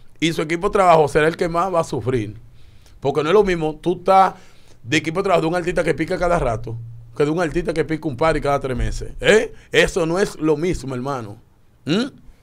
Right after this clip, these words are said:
Entonces, lamentablemente, el Alfa no tiene un, no tiene asesor.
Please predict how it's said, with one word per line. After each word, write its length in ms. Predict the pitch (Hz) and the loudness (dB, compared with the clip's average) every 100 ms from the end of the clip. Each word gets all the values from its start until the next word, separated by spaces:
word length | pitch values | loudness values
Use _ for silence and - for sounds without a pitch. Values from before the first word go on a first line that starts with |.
| _ - - _ - | _ -20 -20 _ -12
Entonces, 480 | 156 165 226 190 151 | -10 2 2 4 2
lamentablemente, 920 | 160 160 165 196 196 190 196 - - _ | 0 0 0 0 0 0 -2 -2 -10 _
el 160 | 143 165 | -2 0
Alfa 260 | 170 170 | 0 0
no 100 | 165 | -2
tiene 160 | 170 165 | -2 -2
un, 320 | 175 175 165 | -4 -6 -2
no 100 | 160 | -2
tiene 160 | 165 165 | -2 -6
asesor. 480 | - 139 175 135 | -6 -6 -4 -4